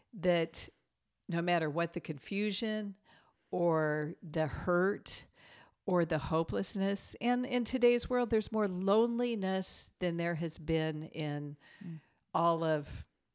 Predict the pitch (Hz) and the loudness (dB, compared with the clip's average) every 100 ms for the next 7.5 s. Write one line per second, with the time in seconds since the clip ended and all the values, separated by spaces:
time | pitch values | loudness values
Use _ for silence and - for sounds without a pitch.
0 | - 175 160 156 151 139 233 - - 160 | -2 2 2 2 -2 -2 -2 -2 -2 -2
1 | 151 151 156 185 - 214 294 214 220 - | 0 0 -2 -6 -6 -2 0 0 -2 -8
2 | - 185 170 180 175 226 302 - - - | -6 -2 0 0 0 -2 -2 -4 -4 -4
3 | 160 160 170 - - 165 170 170 - 170 | -4 -4 -4 -6 -4 -4 -2 -4 -4 -2
4 | 180 180 190 185 175 - 170 - 151 156 | -2 -2 -4 -4 -6 -6 -8 -6 -4 -2
5 | 160 - - 160 - - - 202 196 202 | -4 -6 -4 -4 -4 -6 -4 -4 -2 -2
6 | 240 269 - 185 - 156 170 - 220 214 | 0 -2 -4 -6 -6 -6 -6 -6 -6 -4
7 | 214 233 - - | -4 -6 -8 -14